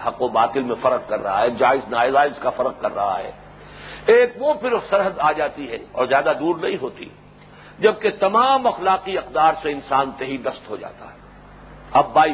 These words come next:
ہک اور بائی کروک جیسے بھی ہو، اخلاق کی بلندی سرے سے ختم، کوئی تصور نیکی کا ہے ہی نہیں، پستی کی طرف انسان اس درجے کو گرتا ہے کہ اس کی پستی کی علامت ویل لکل ہمزۃ لمزہ الذی جمع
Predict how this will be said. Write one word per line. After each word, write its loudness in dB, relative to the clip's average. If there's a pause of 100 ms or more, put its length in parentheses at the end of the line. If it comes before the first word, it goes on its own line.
ہک 2
اور 2
بائی 0 (100)
کروک -2 (200)
جیسے -6
بھی -16
ہو، -20 (880)
اخلاق 2
کی -6
بلندی -2 (280)
سرے 0
سے -4
ختم، -6 (680)
کوئی 6
تصور 0
نیکی -2
کا 0
ہے 2
ہی -6
نہیں، -20 (580)
پستی 0
کی -6
طرف 0
انسان -2
اس -10
درجے -2
کو -8 (100)
گرتا -4
ہے -8 (380)
کہ 2
اس 4
کی 0
پستی 0
کی -4
علامت 2 (180)
ویل 2 (140)
لکل -4 (140)
ہمزۃ -2
لمزہ -8 (100)
الذی 0 (100)
جمع 2